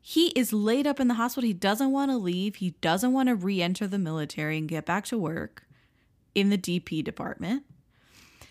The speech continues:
And I think that is also a stroke of genius and also extremely sad to see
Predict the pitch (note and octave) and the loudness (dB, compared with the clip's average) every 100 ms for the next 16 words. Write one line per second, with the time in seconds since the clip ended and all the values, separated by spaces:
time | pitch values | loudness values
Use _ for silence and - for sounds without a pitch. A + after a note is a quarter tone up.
0 | _ _ _ _ F#3+ G#3 G3 - A3 G#3 | _ _ _ _ 0 2 2 0 0 0
1 | - - E3+ D#3 - - E3 D#3 D#3 - | 0 -2 0 0 -4 -6 -4 -4 -6 -8
2 | - _ _ _ - F#3+ F#3+ G3+ D#3+ D#3+ | -10 _ _ _ -4 -2 0 0 -2 -4
3 | - D#3+ D#3 D3+ - D#3 E3 G3 B3 - | -4 -4 -4 -10 -6 -4 -2 -2 -2 -4
4 | - F#3 - D3+ E3 - D#3+ - - - | -6 -8 -6 -4 -4 -4 -6 -4 -6 0
5 | G#3 F#3+ D#3 - - - E2+ - _ _ | 2 2 -2 -6 -8 -8 -12 -16 _ _
6 | _ _ _ _ _ _ _ _ _ - | _ _ _ _ _ _ _ _ _ -8
7 | - F3+ - F#3 E3 D#3+ D#3 | -4 -4 -4 -4 -2 -2 -4